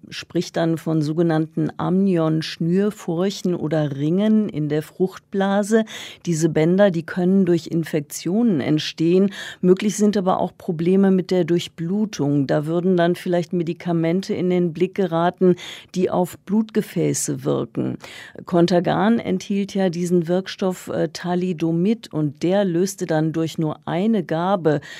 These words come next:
diese spezifische Verkürzung und Fehlbildung von Armen und Beinen aus. Befürchtet wird ja auch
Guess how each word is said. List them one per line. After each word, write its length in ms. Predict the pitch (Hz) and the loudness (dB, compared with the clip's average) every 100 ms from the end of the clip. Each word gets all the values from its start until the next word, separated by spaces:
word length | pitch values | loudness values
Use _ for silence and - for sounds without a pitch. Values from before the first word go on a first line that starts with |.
| - - | -20 -16
diese 400 | 151 147 160 156 | -6 -2 0 0
spezifische 800 | - 147 - 185 185 170 - 151 | -2 -8 -6 -6 -2 -4 -4 -6
Verkürzung 920 | - 156 - 180 196 - 165 147 143 - | -6 -6 -4 -2 -2 -2 0 0 -2 -8
und 220 | - 151 139 | -6 -6 -6
Fehlbildung 840 | - 175 180 175 151 143 139 139 | -4 0 2 0 0 -2 -2 -4
von 280 | - 143 139 | -4 -6 -4
Armen 400 | 143 156 156 160 | -2 0 2 0
und 240 | 156 143 | -2 -4
Beinen 480 | 143 139 135 151 147 | -4 -4 -2 -2 -4
aus. 460 | - 147 139 156 - - - - - | -4 -4 -4 -6 -10 -16 -20 -20 -18
Befürchtet 640 | - 170 - 202 214 208 - | 0 0 2 0 2 -8 -2
wird 200 | 190 190 | -2 0
ja 160 | - | -2
auch 200 | 156 156 | -4 -6